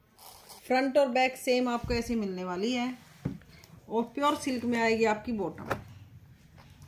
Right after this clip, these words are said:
प्योर सिल्क में original mirror के काम के साथ ही bottom मिल जाती है आपको। ये रहने वाली है आपकी bottom और ये आए तीन मीटर की रहेगी भी सिल्क की bottom और shimmer base रहेगा दुपट्टा।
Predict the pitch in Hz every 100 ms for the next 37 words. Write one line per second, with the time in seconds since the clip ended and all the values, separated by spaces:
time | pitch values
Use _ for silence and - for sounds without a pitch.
0 | - - - - - 247 262 - 233 220
1 | 240 254 254 240 233 247 247 233 226 240
2 | 233 226 233 233 240 214 208 254 226 226
3 | 233 226 208 190 - 262 269 240 - 254
4 | 294 277 - - - - - 226 247 254
5 | 247 254 226 208 214 208 190 - 180 180
6 | 185 - 247 269 - 202 214 214 226 214
7 | 214 226 285 285 285 285 285 285 254 262
8 | 320 320 254 240 240 214 202 151 - -
9 | - - - 220 240 302 302 294 285 294
10 | 269 277 262 262 240 196 - 190